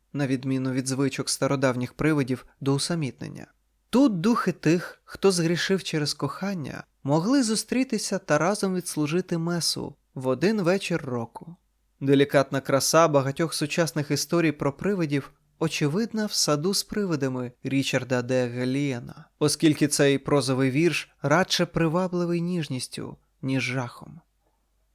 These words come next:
І кожен, хто любив свого собаку, оцінить пафос маленького етюду Майли Клосер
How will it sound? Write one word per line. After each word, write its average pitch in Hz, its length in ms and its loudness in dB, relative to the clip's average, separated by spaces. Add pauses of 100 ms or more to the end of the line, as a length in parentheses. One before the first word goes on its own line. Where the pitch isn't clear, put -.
(260)
І 135 120 0
кожен, 131 440 2
хто 131 300 -2
любив 131 340 0
свого 131 400 -2
собаку, 139 680 -4 (140)
оцінить 220 600 0
пафос 208 420 -2
маленького 196 640 0
етюду 180 400 0
Майли 165 340 0
Клосер 160 580 -6